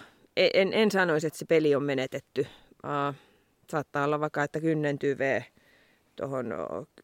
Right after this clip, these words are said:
onks kynsinauha, mikä tää on? Joo, kynsinauhaa, niin et sinne tulee jotain kulumaa tai pienhaavauma, niin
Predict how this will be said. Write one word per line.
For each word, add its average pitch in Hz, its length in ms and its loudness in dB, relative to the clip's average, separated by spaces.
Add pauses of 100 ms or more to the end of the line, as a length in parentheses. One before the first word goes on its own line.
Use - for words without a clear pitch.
(1080)
onks 147 180 -14
kynsinauha, 131 540 -10
mikä 156 240 -4
tää 80 240 -6
on? 160 120 -6 (180)
Joo, 135 140 -2
kynsinauhaa, 156 600 -8
niin 156 220 -4 (420)
et 156 120 -2
sinne 151 280 0 (100)
tulee 147 260 2
jotain 139 280 0
kulumaa 139 500 0
tai 127 220 -6
pienhaavauma, 135 840 -4 (120)
niin 135 260 -6